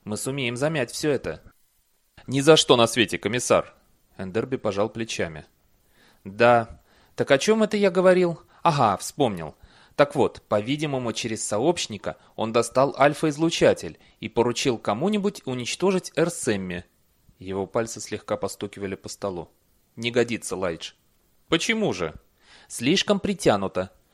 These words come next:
Слишком уж много сообщников. И, между прочим, проверка показала, что у него есть железное алиби на ночь и утро убийства в Космотауне».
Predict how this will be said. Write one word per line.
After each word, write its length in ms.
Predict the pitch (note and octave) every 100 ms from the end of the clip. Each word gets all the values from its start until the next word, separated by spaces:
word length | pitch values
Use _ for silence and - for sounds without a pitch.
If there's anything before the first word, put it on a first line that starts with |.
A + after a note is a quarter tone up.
| _
Слишком 540 | - - A#2 C3 - B2+
уж 140 | B2
много 300 | B2+ C3+ C3
сообщников. 840 | B2 B2+ C3+ D3 - G#2+ F#2 E2 - _ _ _ _ _ -
И, 80 | B2
между 300 | D3 C3 D3
прочим, 540 | F#3 G3+ - E2+ E2
проверка 420 | G#2 B2+ F3+ F3 F3
показала, 640 | E3+ F3+ D#3+ A2+ D#2+ D2+ -
что 220 | - A2
у 40 |
него 240 | A2 A2+ A2+
есть 180 | A2+
железное 560 | A2+ A#2+ C#3 C#3+ F3 -
алиби 320 | F#3+ F#3 G#2 G#2+
на 180 | G#2
ночь 260 | F2+ E2+ -
и 80 | A2
утро 300 | A#2 E3 E3
убийства 460 | B2 G2 A2 - A#2+
в 100 | -
Космотауне». 760 | C3 D3 D3+ G3 E3 F#2 D2